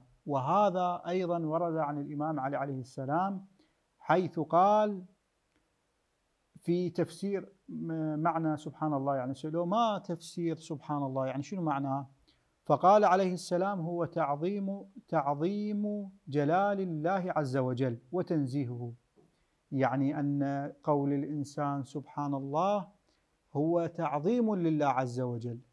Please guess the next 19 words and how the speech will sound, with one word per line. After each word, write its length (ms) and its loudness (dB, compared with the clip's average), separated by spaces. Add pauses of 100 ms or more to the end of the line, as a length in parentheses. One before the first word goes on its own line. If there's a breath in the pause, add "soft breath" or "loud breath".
(400 soft breath)
عن 280 2
كل 320 2
ما 180 2
لا 140 6
يليق 420 0
به 220 0
من 140 -2
الصفات. 480 -6 (800)
وثواب 1000 8
التسبيح 880 0 (760)
الذي 600 4
ورد 400 4
عن 640 0
النبي 460 -2
صلى 280 -2
الله 320 0
عليه 260 -2
وآله 520 -4 (120)
أنه 500 -4